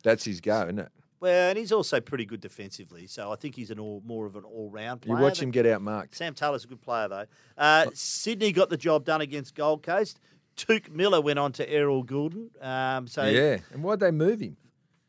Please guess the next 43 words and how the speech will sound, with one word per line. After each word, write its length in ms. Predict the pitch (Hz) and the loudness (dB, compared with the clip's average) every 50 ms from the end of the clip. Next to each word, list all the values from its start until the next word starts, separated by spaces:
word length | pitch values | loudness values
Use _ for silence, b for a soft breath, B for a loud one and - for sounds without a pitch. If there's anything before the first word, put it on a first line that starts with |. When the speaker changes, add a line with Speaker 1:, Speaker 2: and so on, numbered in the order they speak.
| _ _ _ _ _ _ _ _ _ _ - - 262 226 | _ _ _ _ _ _ _ _ _ _ -20 -20 -10 -6
Speaker 2:
Yeah, 260 | 226 220 208 196 185 | -4 0 2 4 4
I 20 | 185 | 4
know. 80 | 196 | 6
Speaker 1:
Was 120 | 208 208 190 | 6 6 6
it, 120 | 202 139 | 4 2
Speaker 2:
It's 180 | 151 - - 165 | 0 -8 -6 -4
Speaker 1:
was 120 | 170 175 | -4 -4
Speaker 2:
a 20 | 185 185 | -2 -2
bit 40 | 175 | 0
Speaker 1:
it 60 | 180 | 0
Mi-, 20 | 190 | 2
Speaker 2:
strange. 360 | 175 170 151 120 107 - 170 | 2 0 -2 -4 -6 -8 -8
Speaker 1:
was 120 | 160 147 | -6 -6
it 80 | 170 165 | -6 -4
Miller 280 | 170 196 208 226 202 | -2 -2 0 2 2
who 100 | 180 170 151 | 2 0 0
tailed 340 | - - 151 151 156 190 208 | -4 -6 -6 -6 -4 -4 -2
him? 80 | 196 165 | 2 4
Speaker 2:
Well, 100 | 170 170 | 6 6
Speaker 1:
Yeah, 60 | 180 | 8
Speaker 2:
they 80 | 180 180 | 6 6
Speaker 1:
yeah. 60 | 180 | 6
Speaker 2:
what? 220 | 185 190 180 165 165 | 6 4 4 2 -2
Well, 220 | 175 170 165 160 143 - 160 | -2 0 0 0 0 -2 -4
okay, 280 | 131 - 147 143 165 170 | -4 -2 -2 -2 -2 -2
so 400 | - - 170 151 147 143 147 139 | -4 -2 0 0 2 2 0 -2
King, 460 | 135 - - - 170 165 160 156 143 | -6 -10 -8 -6 -4 -4 -4 -4 -6
the 80 | 135 120 | -6 -8
coach, 420 | - - - 147 143 135 135 - - | -10 -6 -2 0 0 0 -2 -6 -10
said, 480 | - - - 143 135 131 131 127 127 - b b b b b b b b b b b b b _ _ - | -10 -6 -2 0 2 2 0 0 -4 -10 b b b b b b b b b b b b b _ _ -2
"Look, 200 | 165 160 139 - | -2 -2 0 0
we 120 | 151 139 | -2 -2
wanted 260 | 139 151 156 147 139 - | 0 2 0 0 0 -4
to 80 | - | -6
try 240 | - - 143 135 127 | -4 0 2 2 2
and 80 | 117 117 | 2 0
win 160 | 127 127 127 | -2 -2 0
the 100 | 123 117 | -2 0
game 320 | 104 117 110 107 107 104 | 0 2 2 2 0 0
rather 240 | 107 107 107 104 98 | 0 0 0 0 -2
than 140 | 107 98 95 | -6 -10 -10
protect 480 | - 110 - - 120 107 95 - - | -12 -12 -10 -8 -6 -8 -6 -8 -10
it 140 | 104 78 - | -14 -14 -14